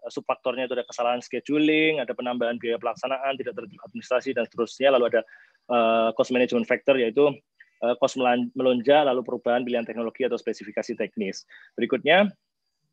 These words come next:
eh, ini mohon izin, Bes, saya offset sedikit ini karena di jam saya sudah dua puluh lima detik, tapi prinsipnya, eh, tidak akan offset lama gitu. Eh, saya akan mem-, manfaatkan injury time lah ini, kurang lebih empat menit ini.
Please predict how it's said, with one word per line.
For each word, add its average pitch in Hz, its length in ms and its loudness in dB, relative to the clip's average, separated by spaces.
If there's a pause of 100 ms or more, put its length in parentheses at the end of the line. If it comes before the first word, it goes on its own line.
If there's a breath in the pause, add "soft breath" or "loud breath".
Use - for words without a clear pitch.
(180)
eh, 127 560 2
ini 185 280 4
mohon 165 200 2
izin, 170 320 -2
Bes, 147 320 0
saya 147 400 4
offset 147 320 -6
sedikit 127 320 -10
ini 147 240 -6
karena 135 400 -4
di 120 160 -6
jam 123 160 -2
saya 135 240 -4
sudah 120 240 -8
dua 117 120 -6
puluh 120 200 -12
lima 120 120 -2
detik, - 320 -2 (440 loud breath)
tapi 135 240 0
prinsipnya, 139 640 2 (400)
eh, 127 520 4
tidak 120 280 -2
akan 123 160 -2
offset 120 240 -4
lama 131 480 2
gitu. 120 320 -4 (320)
Eh, 120 320 0
saya 151 240 4
akan 156 80 2
mem-, 151 240 0
manfaatkan 151 480 0
injury 139 280 -4
time 156 200 2
lah 123 80 -4
ini, 117 160 -8
kurang 120 160 -8
lebih 127 240 -6
empat 120 160 -6
menit 131 240 -6
ini. - 160 -6